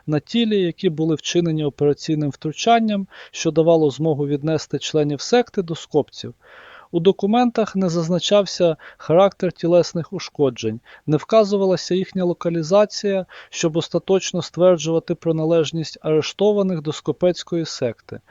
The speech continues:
Можна припустити, що секта в селі Попівці Старобільського повіту була сектою хлистів, які певним чином допускали ідею оскоплення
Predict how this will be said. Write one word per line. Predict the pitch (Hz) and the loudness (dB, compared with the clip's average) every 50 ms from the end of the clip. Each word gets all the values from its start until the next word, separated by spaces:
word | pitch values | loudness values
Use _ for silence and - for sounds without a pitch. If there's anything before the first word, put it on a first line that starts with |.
| - - - - - - - | -20 -20 -18 -18 -16 -6 -2
Можна | 139 180 214 202 185 208 185 | 2 2 2 4 2 0 -2
припустити, | - - 180 - - 180 - - - 214 208 - 202 175 | 0 -2 -2 -2 -2 -8 -8 -4 -2 -2 -2 -2 -4 -4
що | - - 170 - | -4 -4 -6 -6
секта | - - 185 190 180 - - - 160 | -2 0 0 0 0 -2 -4 -4 -4
в | - | -4
селі | - - - 160 165 185 208 208 202 185 _ - - - _ - | -4 -4 -4 -2 -2 0 -2 -2 -2 -4 _ -20 -20 -20 _ -4
Попівці | - 160 - - 170 156 - - 208 190 | -4 -4 -2 -2 -6 -6 -4 -6 -6 -6
Старобільського | - - 180 165 165 160 147 180 190 165 - - - 175 160 | -4 0 0 2 2 0 0 -2 -4 -4 -4 -6 -2 -2 -2
повіту | - - 160 156 185 226 226 - - 175 | -2 -2 -4 -4 -2 -4 -4 -2 -4 -4
була | 147 139 156 165 175 165 | -2 -2 0 2 2 0
сектою | - - - 180 165 - - - 170 170 165 | 0 0 -2 -2 -2 -2 -6 -4 -2 -2 -2
хлистів, | - - - 165 160 - - - _ - 208 226 226 - _ _ _ _ - - - - - | -4 -6 -6 -6 -6 -6 -8 -14 _ -6 -6 -6 -6 -6 _ _ _ _ -20 -20 -20 -14 -6
які | 143 151 156 - - - 185 | -4 -4 -4 -4 -2 -4 -4
певним | - - 190 208 202 196 196 185 170 | 0 2 4 4 4 4 2 -2 -2
чином | - - - 202 196 185 175 | -2 -2 -2 0 0 0 -2
допускали | 160 165 - - 170 - - - 185 180 180 180 175 | -2 -4 -6 -6 -10 -10 -6 -2 0 2 2 2 0
ідею | 160 147 156 175 180 175 170 | 0 0 2 2 4 4 2
оскоплення | 165 151 - - - 196 202 - - 180 170 165 165 165 160 | 2 0 -2 0 2 2 2 2 0 -4 -4 -2 -2 -4 -6